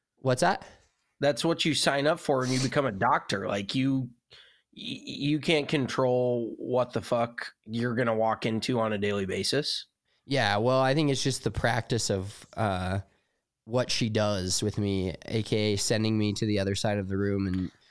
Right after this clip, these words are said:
Speaker 1: and then she, oh yeah, she also said, "I'm not gonna touch you." And I was like, "Okay, like, I don't give a shit. Like, well, I don't know." And then she gently grabbed my ankles twice. And I was like, "What the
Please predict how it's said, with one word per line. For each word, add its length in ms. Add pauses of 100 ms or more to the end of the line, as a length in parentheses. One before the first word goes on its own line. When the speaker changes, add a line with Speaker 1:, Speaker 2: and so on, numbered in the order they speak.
(140)
Speaker 1:
and 160
then 140
she, 320
oh 100
yeah, 180
she 200
also 340
said, 380
"I'm 160
not 180
gonna 160
touch 380
you." 180
And 100
I 40
was 100
like, 120
"Okay, 440
like, 220
I 20
don't 180
give 120
a 20
shit. 340
Like, 300 (440)
well, 120
I 80
don't 220
know." 420
And 160
then 140
she 340 (460)
gently 500
grabbed 580
my 240
ankles 600
twice. 480
And 160
I 80
was 120
like, 200
"What 200
the 100